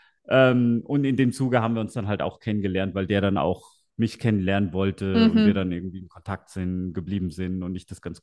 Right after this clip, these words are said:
Speaker 1: cool fand, weil der hat Browserspiele vorprogrammiert und das fand ich irgendwie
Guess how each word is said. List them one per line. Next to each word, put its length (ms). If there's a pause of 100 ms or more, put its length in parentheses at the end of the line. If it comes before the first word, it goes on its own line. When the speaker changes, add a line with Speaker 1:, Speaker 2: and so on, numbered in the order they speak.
Speaker 1:
cool 100
fand, 260
weil 100
der 120
hat 80
Browserspiele 600
vorprogrammiert 760
und 200 (760)
das 140
fand 200
ich 120
irgendwie 380